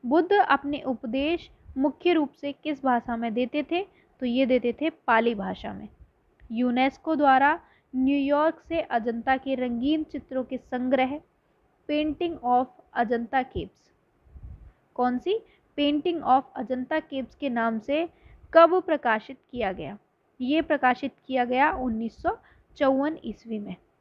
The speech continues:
अजंता एलोरा की गुफाएं कितने वर्ष में बनकर तैयार हुई थीं? तो ये हुई ग्यारह सौ वर्ष में। कितने वर्ष में?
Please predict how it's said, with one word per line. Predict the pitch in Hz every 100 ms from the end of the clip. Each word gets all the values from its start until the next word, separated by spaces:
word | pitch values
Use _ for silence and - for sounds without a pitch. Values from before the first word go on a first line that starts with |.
| _ _ _ _ _ _ _ -
अजंता | 247 254 302 311 370
एलोरा | 370 - 262 262 269 262
की | - 320
गुफाएं | 302 - - 247 254 294
कितने | - - - 302 311
वर्ष | 254 226 -
में | 254 262
बनकर | 226 220 233 226
तैयार | - 220 220 269
हुई | 269 277
थीं? | 277 302 359 - _ - - _ _ _ -
तो |
ये | 269 226 294 320
हुई | 277 294 302
ग्यारह | 240 233 226 247
सौ | - 285
वर्ष | 233 208 -
में। | 175 190 _ _ _ _ _ _ _ _ _ _ _ _
कितने | 285 262 302
वर्ष | 294 277 277
में? | 302 330